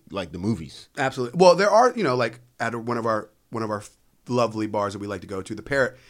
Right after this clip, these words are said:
Speaker 2: they have certain spots for regulars that are there just for football season.
Speaker 1: Yes.
Speaker 2: And they hold those spots for certain people, which makes sense 'cause they've been coming there, you know,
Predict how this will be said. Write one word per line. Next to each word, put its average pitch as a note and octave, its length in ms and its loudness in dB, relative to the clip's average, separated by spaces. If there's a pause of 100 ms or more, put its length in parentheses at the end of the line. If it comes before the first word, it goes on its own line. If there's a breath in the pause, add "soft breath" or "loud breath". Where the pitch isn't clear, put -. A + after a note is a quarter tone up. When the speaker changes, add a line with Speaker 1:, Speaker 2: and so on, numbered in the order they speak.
(160 loud breath)
Speaker 2:
they D3 180 2
have G#3 180 4
certain C3 280 0
spots B2 380 0
for B2+ 180 -6
regulars G#2+ 380 -2
that G#2 140 -6
are - 40 -10
there G#2 120 -8
just G2 180 -14
for F#2 80 -18
football D#2 240 -14
season. - 240 -20 (540 loud breath)
Speaker 1:
Yes. F3 440 0
Speaker 2:
And B2 100 2
they C3+ 80 4
hold D3 300 2
those B2+ 160 0
spots B2 260 0
for A2+ 80 -8
certain G#2 220 -10
people, G2+ 360 -10 (300 soft breath)
which G#3 180 -2
makes G3 200 2
sense A2+ 180 -2
'cause B2 100 -8
they've A#2 80 -4
been A2+ 120 -6
coming A#2+ 240 -4
there, A2 100 -4
you A#2 120 -6
know, G#2 80 -6